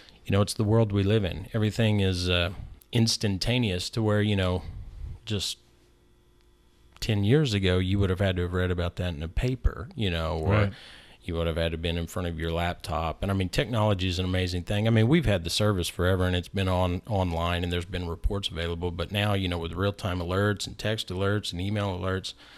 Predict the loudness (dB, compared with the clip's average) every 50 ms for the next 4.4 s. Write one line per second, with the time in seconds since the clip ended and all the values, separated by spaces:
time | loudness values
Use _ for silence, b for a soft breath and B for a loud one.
0 | B B B B -4 -2 -2 0 2 4 4 4 4 4 4 4 4 2 2 2
1 | 0 -2 -2 -2 -2 -2 -2 0 0 0 -2 -2 -4 -10 -12 -10 -6 -4 -4 -4
2 | -2 -2 -2 0 0 0 -2 -2 -2 -4 -4 -4 -2 -4 -4 -4 -4 -4 -4 -6
3 | -4 -6 -8 -8 -8 -8 -8 -8 -10 -10 -10 -10 -10 -12 -8 -4 -4 -4 -4 -4
4 | -12 -16 -10 -4 -2 -2 -2